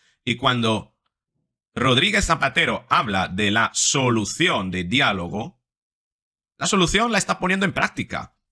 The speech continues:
Y es hacer lo que hizo con Julio Borges y hacer lo que hizo con Edmundo González y con otros opositores. Estamos viendo un trend, un patrón de que todo opositor al final se va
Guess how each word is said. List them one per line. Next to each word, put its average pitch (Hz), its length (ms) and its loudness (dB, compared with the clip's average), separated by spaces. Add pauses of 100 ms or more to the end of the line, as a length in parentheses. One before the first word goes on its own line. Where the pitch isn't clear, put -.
(120)
Y 120 100 -2
es - 320 -4 (300)
hacer - 260 -2
lo 180 120 0
que 170 100 2
hizo 175 280 -2
con 156 240 -4
Julio 101 280 -4
Borges 180 500 0 (300)
y 113 60 -6
hacer 123 260 0
lo 143 100 -2
que 98 100 -2
hizo 101 200 -4
con 92 120 -4
Edmundo 101 260 -4
González 92 500 -4
y - 80 -12
con - 180 -10
otros 135 300 -6
opositores. 156 580 -6
Estamos 196 260 -4
viendo 220 180 -2
un 127 120 -2
trend, 143 360 0 (180)
un 165 160 -6
patrón 175 640 0 (140)
de 117 120 -4
que 131 120 -2
todo 180 200 0
opositor 160 380 -2
al 143 80 2
final 127 200 0
se - 120 -2
va 190 280 0